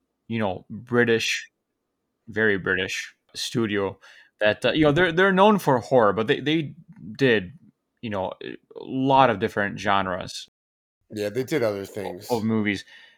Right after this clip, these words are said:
Speaker 1: And, um, you know, we, there's actually a, a really good documentary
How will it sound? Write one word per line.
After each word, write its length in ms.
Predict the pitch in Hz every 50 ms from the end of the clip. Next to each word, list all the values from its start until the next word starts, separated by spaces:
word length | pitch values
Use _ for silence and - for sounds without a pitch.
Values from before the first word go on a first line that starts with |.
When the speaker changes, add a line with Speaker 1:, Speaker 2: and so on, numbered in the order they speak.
| _
Speaker 1:
And, 320 | - 120 120 120 117 113 117
um, 280 | 117 113 113 110 - - _ _ _ _ _
you 60 | 135
know, 80 | 135 139
we, 280 | 139 151 160 - - _ _ _ _ _ _ _ _ _ _ _ _ _ _ _ _ _ _ _ _ _ _ _ _
there's 180 | - 139 123 139
actually 240 | 170 175 - - 151
a, 80 | - -
a 80 | 127
really 280 | 127 123 143 160 160 151
good 760 | 131 107 107 - 127 127 123 123 120 117 113 113 104 110 110 - _ _ _ _ - 85
documentary 800 | 120 120 107 - 120 120 120 117 - 117 104 98 92 - 98